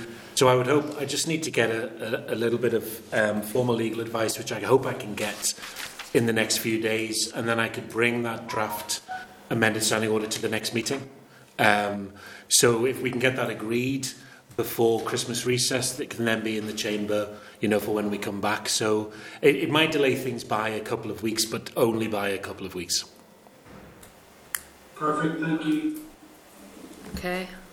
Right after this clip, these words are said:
Speaker 3: are you content, Gary? Are members content then that, that we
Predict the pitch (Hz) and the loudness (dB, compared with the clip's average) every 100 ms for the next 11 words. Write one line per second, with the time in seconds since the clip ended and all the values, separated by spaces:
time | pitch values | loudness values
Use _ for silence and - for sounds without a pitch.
0 | - 160 156 165 185 180 185 202 190 - | -8 -6 -4 -4 0 0 0 -4 -4 -2
1 | 175 190 208 226 - 185 180 165 170 185 | 0 2 0 0 -2 -4 0 0 0 -4
2 | 185 185 180 - 175 170 170 160 165 | -4 -4 -6 0 2 2 0 -2 -4